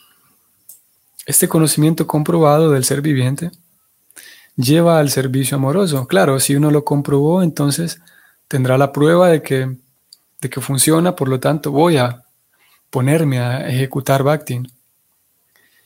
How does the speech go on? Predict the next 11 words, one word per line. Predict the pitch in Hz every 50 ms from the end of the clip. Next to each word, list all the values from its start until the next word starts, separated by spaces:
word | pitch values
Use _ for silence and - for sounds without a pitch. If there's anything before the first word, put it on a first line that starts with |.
| _ _ _ _ _ _ _ _ _ _ _ _ _ _ _ _ _ _ _ _
Ejecutar | - 123 123 - - 127 - 139 135
bhakti, | 127 135 139 139 - - 156
que | 143 139
significa | 127 131 131 120 - 143 139 - 165
servicio | - - 131 120 117 131 135 123 143 135
que | - 131
se | 120 131
le | 135 127
presta | - 131 127 123 - -
al | 135 127
Señor, | - 151 139 139 139 147 151